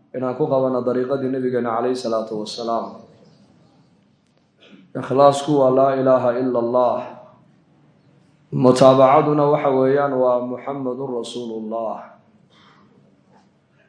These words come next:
Ikhlaasku waxa weeyaan maaragtaanay waa,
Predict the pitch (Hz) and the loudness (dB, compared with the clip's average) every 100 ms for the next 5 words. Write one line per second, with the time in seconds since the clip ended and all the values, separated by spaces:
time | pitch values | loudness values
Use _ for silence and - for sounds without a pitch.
0 | _ - 127 127 139 151 147 143 143 147 | _ -8 -6 0 6 6 6 0 0 0
1 | 143 135 131 135 139 135 135 135 127 127 | 0 0 0 0 0 -2 -2 0 -2 -2
2 | 139 135 135 127 123 120 117 - - - | -2 -2 0 -2 0 2 0 -2 -10 -20